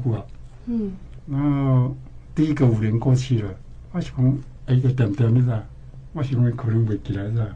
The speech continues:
Speaker 2: 嗯。
Speaker 1: 我的皮皮还搁过来。第二个五年又过了，你知道？
Speaker 2: 嗯？
Speaker 1: 我想讲，哎，哎，
Speaker 2: 就是他默默的。
Speaker 1: 我想讲，哎，现在不记得了，是吧？
Speaker 2: 嗯。
Speaker 1: 但是那个老大，哦，你，你看到的那一个。
Speaker 2: 嗨，是。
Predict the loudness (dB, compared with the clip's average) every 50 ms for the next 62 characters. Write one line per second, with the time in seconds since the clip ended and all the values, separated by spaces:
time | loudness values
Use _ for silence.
0 | -10 -10 -6 -4 -2 -2 -2 -4 -6 -8 -10 -6 -4 -2 -2 0 2 2 2 4
1 | 4 4 4 4 4 2 0 0 0 0 0 0 0 0 -2 -2 -2 -4 -10 -10
2 | 0 4 6 8 8 8 8 8 8 8 8 8 8 8 8 8 8 6 6 6
3 | 6 8 8 8 8 8 8 8 8 8 6 4 2 -4 -10 -10 -4 -2 0 0
4 | 0 -2 -4 -2 0 2 2 4 4 4 4 4 2 -2 -12 -16 -16 -18 -12 -2
5 | 2 4 4 6 6 6 4 2 -2 0 2 4 4 6 6 8 8 8 6 6
6 | 2 0 0 0 0 2 2 2 2 2 2 2 0 -2 -6 -8 -2 2 2 2
7 | 4 4 4 4 6 6 6 4 6 6 6 6 8 8 8 8 8 8 8 8
8 | 8 8 10 10 8 8 8 8 8 6 6 4 2 -2 -2 0 2 2 2 2
9 | 0 -4 -10 -16 -18 -4 2 4 4 6 8 8 8 8 8 8 8 8 6 8
10 | 8 6 6 6 6 6 6 6 6 6 6 6 8 6 4 2 0 -4 -10 -14
11 | -14 -8 -2 2 4 4 6 6 6 6 6 4 0 -4 -10 -10 -14 -4 0 4
12 | 4 6 6 6 6 4 4 4 4 4 4 4 4 6 4 4 4 2 -2 -10
13 | -4 -2 0 0 2 0 0 -2 0 0 0 0